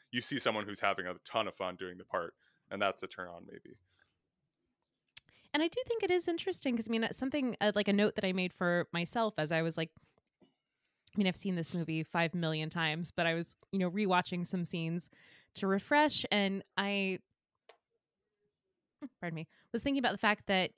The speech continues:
Speaker 2: you know, when I watched this as a teenager, I, I really was drawn to Terry Garr because I think that I had a, an idea in my head as a teenage girl of, like, w-,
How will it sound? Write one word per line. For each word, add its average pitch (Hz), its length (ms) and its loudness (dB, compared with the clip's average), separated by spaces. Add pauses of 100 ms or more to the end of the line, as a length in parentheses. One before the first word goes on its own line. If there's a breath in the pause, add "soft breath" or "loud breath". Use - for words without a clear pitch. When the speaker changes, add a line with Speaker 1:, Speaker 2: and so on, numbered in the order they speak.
Speaker 2:
you 196 100 -2
know, 180 80 2
when 190 140 2
I 185 120 2
watched 202 400 -2
this 180 340 0
as 165 380 0
a - 60 -4
teenager, 160 760 -2 (440 soft breath)
I, 180 200 2 (160)
I 196 80 4
really 202 540 0
was 170 180 -2
drawn 165 380 0
to 160 640 -2
Terry 160 300 -4
Garr 185 580 0
because 175 240 -4
I 175 80 0
think 190 260 -6
that 190 180 -2
I 180 200 0
had 190 400 -2 (280)
a, 175 360 2
an 190 120 2
idea 180 440 2
in 175 140 2
my 165 160 4
head 160 340 2 (480 soft breath)
as 165 560 4
a 185 80 -2
teenage 160 520 -8
girl 165 440 2
of, 165 140 -4
like, 160 220 -4 (180)
w-, 190 160 -10